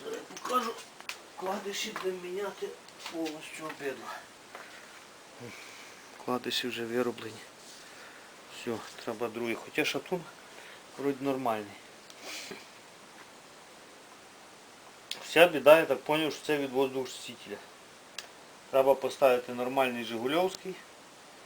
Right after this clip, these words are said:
І без цих заморочок з цим маслом всю дорогу. Бо то капець.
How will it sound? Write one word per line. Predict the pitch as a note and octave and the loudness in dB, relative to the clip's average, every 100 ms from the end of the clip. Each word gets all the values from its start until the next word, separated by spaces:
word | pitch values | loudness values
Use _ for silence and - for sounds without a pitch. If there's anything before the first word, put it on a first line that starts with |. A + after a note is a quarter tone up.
| - - | -20 -16
І | A#2+ | -8
без | B2 B2 | -6 -4
цих | D#3 C3 | -4 -2
заморочок | B2+ B2+ C3+ D3 C3 | 0 2 2 2 -2
з | - | -6
цим | C3+ | -4
маслом | B2 A#2+ B2 A2 G#2+ - - | 0 0 0 -6 -10 -14 -10
всю | A#2 A2 | -6 -2
дорогу. | A2+ A2 G#2+ A2 - - - - - - - - - | 0 -2 -4 -10 -14 -18 -18 -18 -18 -20 -20 -18 -12
Бо | A2 - | -8 -2
то | D#3 D#3 - - - | -2 -4 -16 -18 -12
капець. | B2 - G#2+ - | -10 -8 -10 -10